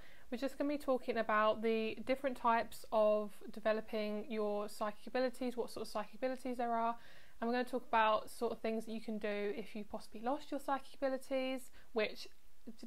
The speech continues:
be-, bear in mind, you cannot lose your psychic abilities. You may just kind of have been dormant for a while, or if you are looking to just completely bring up your psychic abilities if you have never kind of used them before, okay?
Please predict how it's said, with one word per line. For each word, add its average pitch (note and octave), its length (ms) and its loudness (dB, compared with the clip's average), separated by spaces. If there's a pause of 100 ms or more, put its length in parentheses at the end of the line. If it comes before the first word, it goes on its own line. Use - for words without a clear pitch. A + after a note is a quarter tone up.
be-, A#3 200 6
bear B3 260 6
in A3+ 100 2
mind, G#3 300 2
you G#3 100 -2
cannot G#3+ 380 0
lose G#3+ 220 2
your A3 100 -4
psychic G3+ 320 0
abilities. G#3+ 640 0
You A3+ 140 -4
may A3 160 2
just G#3+ 200 -8
kind G#3+ 200 0
of G#3+ 60 -2 (420)
have A3 180 -2
been G#3+ 160 2
dormant C#4 360 0
for C4+ 140 2
a C4 80 6
while, B3+ 500 6 (320)
or D4 260 8
if - 160 -2
you B3 120 2
are A#3 100 8
looking A#3+ 340 0
to A3+ 120 -8
just - 200 -8
completely A3+ 800 0 (360)
bring A3 200 6
up A3 220 2
your A3 80 0
psychic G#3 340 0
abilities G#3+ 600 -2
if - 180 -6
you G3+ 80 -4
have G#3 100 -2
never G#3 220 -2
kind G#3+ 220 -2
of G3+ 80 -4
used G#3 220 -4
them G3 120 -4
before, G3 460 -2 (180)
okay? C#4 380 0